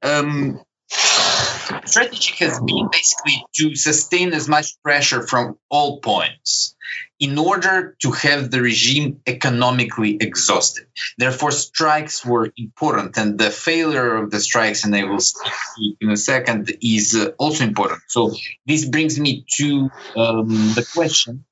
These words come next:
of international, uh, challenge. Now is the question for me, uh, the government has tried everything.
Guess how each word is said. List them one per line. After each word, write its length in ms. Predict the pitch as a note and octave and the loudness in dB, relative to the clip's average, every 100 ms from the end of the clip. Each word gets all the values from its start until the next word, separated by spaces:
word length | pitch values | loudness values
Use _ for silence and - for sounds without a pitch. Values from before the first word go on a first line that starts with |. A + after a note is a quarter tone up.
| _ _ _ - | _ _ _ -2
of 380 | A#2+ A#2+ - G#2 | 0 2 -2 -2
international, 840 | B2 B2 B2+ B2+ A#2+ - G#2 G2 - _ - | -2 0 2 2 2 0 -2 -4 -10 _ -2
uh, 160 | G2 | -2
challenge. 640 | F2+ A2 F2+ E2+ E2 - - - - - _ _ _ _ _ - - - - _ _ _ _ _ _ - | 2 2 2 -2 -2 -2 -2 -14 -14 -18 _ _ _ _ _ -4 -4 -4 -14 _ _ _ _ _ _ -2
Now 380 | D#3 G3+ A3 E3+ | 2 2 0 -2
is 140 | D3 | -4
the 60 | D3+ | 0
question 320 | E3 D#3+ C#3+ | 0 0 0
for 100 | D#3 | 0
me, 380 | E3 G3 - - - - | 2 0 0 -8 -18 -2
uh, 140 | C3 | 0
the 100 | C3 | 2
government 540 | C#3+ E3 F3+ E3+ D#3 - - | 2 2 2 0 -2 -10 -4
has 140 | C#3 - | -4 0
tried 280 | D3 B2+ | 0 2
everything. 440 | C3 G#2+ - F#2+ | 0 -2 -4 -6